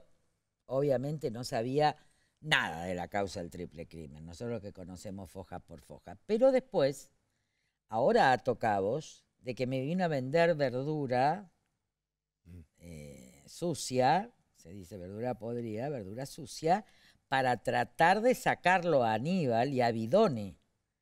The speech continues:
Speaker 1: Porque yo lo había denunciado a Bidone como parte del encubrimiento. Y tengo las pruebas de que Bidone. O sea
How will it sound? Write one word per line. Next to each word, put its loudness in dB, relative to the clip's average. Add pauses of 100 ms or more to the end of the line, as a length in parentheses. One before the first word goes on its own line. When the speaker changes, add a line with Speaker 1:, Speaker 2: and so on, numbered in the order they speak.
(320)
Speaker 1:
Porque -10
yo 0
lo 4
había 2
denunciado 0
a 2
Bidone 0 (160)
como -8
parte -6
del -8
encubrimiento. -14 (1500)
Y -20
tengo -14
las -12
pruebas -10 (140)
de -20
que -12
Bidone. -10
O -14
sea 0